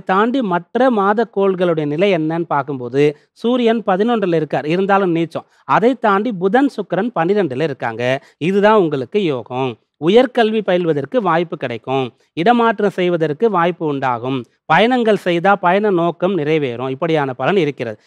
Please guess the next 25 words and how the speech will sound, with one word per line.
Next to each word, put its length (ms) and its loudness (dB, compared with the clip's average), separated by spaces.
ஏன்னா 180 2
அந்த 300 -2
பன்னிரெண்டாம் 520 2
இடம் 180 -2
சொல்லக்கூடியது 500 -2
விருச்சிகம், 540 -4
அது 160 2
வந்து 180 2
நீர் 260 2
ராசின்னு 440 0
சொல்லுவோம். 360 -4
அந்த 260 2
இடத்துல 340 0
சுக்கிரன் 360 0
இருக்கார். 280 -4
அப்போ 260 -2
பயணம் 480 2
செய்து 440 0
ஒரு 180 0
ஆறையோ, 460 2
ஏரியையோ, 580 0
கடலையோ, 580 -2
நீங்க 180 -6
ஏதாவது 360 4
ஒன்றை 280 0